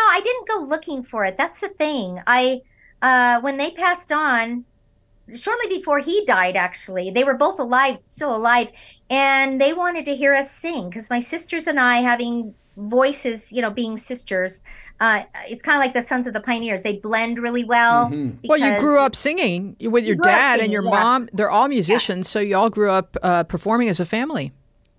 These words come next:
Speaker 1: Yeah. So we did, we had done that for, for my whole life, really. And, um, so they wanted us to sing. So we started singing for little Western festivals, kind of just to, just make them feel, uh,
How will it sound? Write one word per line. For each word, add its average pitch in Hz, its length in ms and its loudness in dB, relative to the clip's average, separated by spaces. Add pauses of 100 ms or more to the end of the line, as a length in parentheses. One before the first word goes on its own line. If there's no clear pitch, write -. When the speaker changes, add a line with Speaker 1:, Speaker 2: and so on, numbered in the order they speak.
(100)
Speaker 1:
Yeah. 202 340 2 (400)
So 285 380 4
we 302 180 -4
did, 277 260 0
we 381 100 2
had 311 120 -2
done 294 200 2
that 247 220 0
for, 247 100 -2 (300)
for 254 140 0
my 240 140 2
whole 254 160 2
life, 196 520 -2
really. 196 440 -2
And, 233 500 -2
um, 240 520 2 (540)
so 302 320 0
they 302 300 2
wanted 285 340 0
us 240 200 -2
to 240 100 -14
sing. 214 320 -8
So 277 120 -4
we 339 80 -2
started 392 380 0
singing 262 280 -4
for 247 120 -4
little 226 180 -4
Western 208 400 -2
festivals, 202 540 -4
kind 330 280 -2
of 440 120 -6
just 277 240 -8
to, 240 220 -2 (1000)
just 285 240 -2
make 262 260 0
them 247 200 2
feel, 220 600 0
uh, - 220 -14